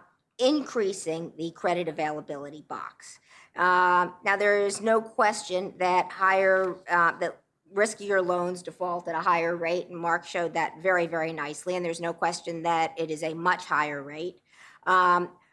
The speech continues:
but what you see is a huge increase in credit scores through time. And,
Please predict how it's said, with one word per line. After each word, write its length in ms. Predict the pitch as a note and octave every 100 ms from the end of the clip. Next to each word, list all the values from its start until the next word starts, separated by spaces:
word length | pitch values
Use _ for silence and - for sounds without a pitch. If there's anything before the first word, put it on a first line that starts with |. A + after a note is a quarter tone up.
| _
but 300 | G#3+ G3 F#3+ -
what 220 | G#3+ G#3+
you 80 | A3+
see 520 | - B3+ B3+ C4+ -
is 280 | F#3 F#3 F#3
a 340 | F#3 F3 F3 E3
huge 540 | - - B3+ B3 A3+
increase 560 | - F#3 F3 F3 E3 -
in 160 | E3+
credit 340 | E3 F3+ D#3 C#3+
scores 500 | - D#3+ D3 D3+ -
through 260 | _ D3+
time. 440 | - D#3+ C#3 A#2+ - _ _ _ -
And, 560 | G3+ G#3 G3+ G3+ G#3